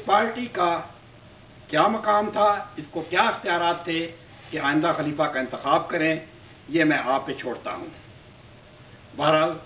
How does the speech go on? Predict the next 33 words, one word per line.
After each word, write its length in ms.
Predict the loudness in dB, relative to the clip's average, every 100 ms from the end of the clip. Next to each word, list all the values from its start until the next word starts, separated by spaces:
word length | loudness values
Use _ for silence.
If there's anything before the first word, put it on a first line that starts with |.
| -20 -20 -20 -20 -20 -20 -20 -20 -20 -20 -20 -20 -20 -20 -20 -20 -14 0
जब 240 | 2 2 -4
इस 160 | -2
तरीके 320 | 0 0 0
से 260 | -2 -2 -4
मिर्ज़ा 240 | -4 0 2
महमूद 340 | 2 2 0
का 100 | 0
इंतखाब 520 | 0 -2 0 0 2 2
हो 140 | 2
गया, 340 | 2 -2 -4 -12 -20 -20 -20 -20 -20 -20 -20 -20 -20 -20 -20 -20 -20 -20 -20 -20 -8
तो 140 | -2 2
मिर्ज़ा 340 | 2 4 2
महमूद 420 | 4 4 2 -2 -12 -20 -20 -20 -20 -20 -20 -20 -20 -20 -20 -20 -20 -20 -20 -20 -18 -8
को 120 | -4
कहा 280 | 0 2 2
गया 180 | 0
कि 140 | -2 -2
बैत 280 | 0 0 -4
लें। 160 | -12 -14 -20 -20 -20 -20 -20 -20 -20 -20 -20 -20 -20 -20 -8
मिर्ज़ा 260 | -2 2 2
महमूद 420 | 4 4 2 2
कहते 280 | -2 0 -2
हैं 380 | 0 -2 -6 -4
कि 100 | 0
मुझे 240 | 2 2
तो 240 | 0 -4
बैत 380 | 2 4 4 2 -2
के 80 |
अल्फाज 400 | -4 0 0 0
ही 60 | -2
नहीं 140 | -2
आते 240 | 0 0 -2
थे, 240 | -10 -14